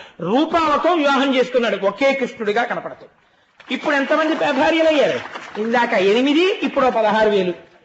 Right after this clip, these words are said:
వీడు తెచ్చిన పదహారు వేలు ఎందుకు పనికొచ్చాయంటే కృష్ణుడికి పెళ్ళాలు చేయడానికి పనికొచ్చాయి.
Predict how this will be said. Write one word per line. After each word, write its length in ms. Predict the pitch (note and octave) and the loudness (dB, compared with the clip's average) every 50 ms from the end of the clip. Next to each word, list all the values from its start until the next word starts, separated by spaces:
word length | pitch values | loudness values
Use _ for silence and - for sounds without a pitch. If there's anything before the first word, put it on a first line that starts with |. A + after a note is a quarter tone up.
| - - _ _ _ _ _ _ - | -20 -20 _ _ _ _ _ _ -10
వీడు 320 | F#3 A3 B3+ C#4+ D4+ D4 | -6 -4 -2 0 0 0
తెచ్చిన 440 | B3 F#3+ A3+ A3 - - - D#4 E4 | -2 -2 -4 -4 -4 -4 -2 -2 -2
పదహారు 480 | D#4+ D#4+ - A3+ B3 B3 C4+ C#4 C#4 C#4+ | 0 0 0 0 0 2 2 2 2 2
వేలు 280 | C#4 C#4 C#4 C#4 C#4+ | 2 2 2 2 2
ఎందుకు 320 | D4+ C#4+ B3 A#3+ A#3 C4+ C4+ | 2 2 2 2 2 0 0
పనికొచ్చాయంటే 800 | A#3+ C#4 C4+ C4 C4+ C4+ C4 - C#4+ C4+ B3+ A#3+ A3+ G#3 C#4+ | 0 0 0 0 0 -2 0 0 0 2 2 0 0 0 0
కృష్ణుడికి 460 | C#4 - A#3+ G#3 - - C#4+ D4+ C#4+ D4 | 0 0 -2 -4 -4 -2 -2 -2 -2 -2
పెళ్ళాలు 420 | - G#3+ A3 A#3 C4 C#4 C#4+ C4+ | -2 -2 0 0 0 0 0 0
చేయడానికి 320 | C4 B3+ A#3+ A#3+ A#3+ A#3 | 0 2 2 2 2 0
పనికొచ్చాయి. 420 | A#3 - G3+ F3+ E3 - - C3+ | 0 -2 -2 -4 -6 -8 -10 -16